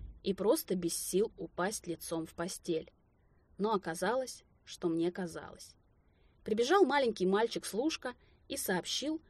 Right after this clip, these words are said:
что лорд Дайер рвет и мечет, требуя моего присутствия на ужине в честь предводителя храмовников.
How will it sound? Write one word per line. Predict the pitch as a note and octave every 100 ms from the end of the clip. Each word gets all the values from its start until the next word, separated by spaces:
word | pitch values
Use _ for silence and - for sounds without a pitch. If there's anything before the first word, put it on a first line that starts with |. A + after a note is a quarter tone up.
| -
что | - -
лорд | F#3 F#3 F3+
Дайер | E3+ E3 G3 C#4 - -
рвет | F3 F3 A#3 A3
и |
мечет, | F3+ E3+ F3+ - - _ -
требуя | F3+ F3 E3+
моего | E3+ E3+ E3+
присутствия | E3 E3 - A3+ - F3
на | E3 D#3
ужине | D#3 A#3+ C4+ B3 A#3+ _ -
в | -
честь | - G#3 -
предводителя | - E3+ D#3+ D#3+ D#3+ F3
храмовников. | E3 F3 F3 E3+ D#3+ D#3 -